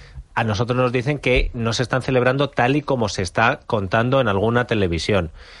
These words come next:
No sería, por otra parte, extraño que empiecen a reunirse desde ya para tratar de recomponer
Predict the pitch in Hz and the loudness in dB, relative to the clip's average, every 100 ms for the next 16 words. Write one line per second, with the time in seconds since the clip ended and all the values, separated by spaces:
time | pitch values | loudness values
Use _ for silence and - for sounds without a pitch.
0 | - - - 101 117 123 127 123 139 135 | -20 -20 -8 0 0 2 2 4 4 2
1 | 104 101 101 104 110 101 123 123 117 107 | 0 -4 -2 -2 -4 -2 0 2 2 2
2 | 98 92 90 87 85 85 - 98 - 110 | 2 2 2 0 -2 -4 -10 -8 0 2
3 | 113 123 156 - - - - 104 92 98 | 2 0 -2 -8 -20 -20 -6 -4 -2 -2
4 | 107 117 110 104 107 131 135 101 95 127 | 0 2 2 0 0 2 2 0 0 0
5 | 165 98 95 92 104 107 110 90 110 101 | 0 -2 -2 -2 0 0 0 0 -2 -2
6 | 107 113 139 170 | 0 2 2 0